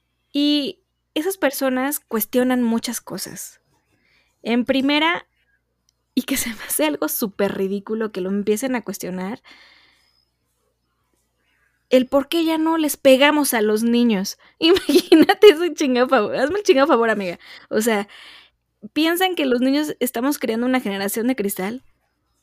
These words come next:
porque pe-, pensamos que nuestros hijos son seres humanos y merecen <laughs> respeto y que no les peguen, güey.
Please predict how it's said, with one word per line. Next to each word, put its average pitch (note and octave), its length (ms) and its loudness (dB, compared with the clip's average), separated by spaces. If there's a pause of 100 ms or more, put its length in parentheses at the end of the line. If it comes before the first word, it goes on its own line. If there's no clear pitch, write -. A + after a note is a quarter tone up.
(140)
porque C#4+ 480 6
pe-, - 340 -6 (240)
pensamos D4+ 640 4
que C4+ 100 -4
nuestros A3 360 -6
hijos B3+ 220 -4
son B3+ 260 2
seres B3 580 2
humanos G3+ 640 0 (300)
y C#4 160 6
merecen B3+ 680 6
<laughs> G4+ 220 4
respeto C4 580 4
y C4 80 0
que C4 140 8
no B3 100 6
les C4 220 8
peguen, G#3+ 440 4
güey. G3+ 280 -2